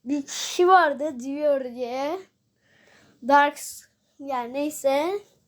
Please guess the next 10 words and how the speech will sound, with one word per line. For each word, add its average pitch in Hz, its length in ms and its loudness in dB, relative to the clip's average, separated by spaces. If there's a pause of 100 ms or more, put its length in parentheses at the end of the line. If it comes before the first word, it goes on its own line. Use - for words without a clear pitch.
(320)
Tamam, 277 420 0
bir 247 80 -4
kişi - 380 0
vardı. 285 460 4 (800)
Dedi 311 380 0
ki 330 540 0 (160)
<laughs> - 160 -20
başka 285 380 -4
dünya 302 260 -4
girmişti. 262 540 -6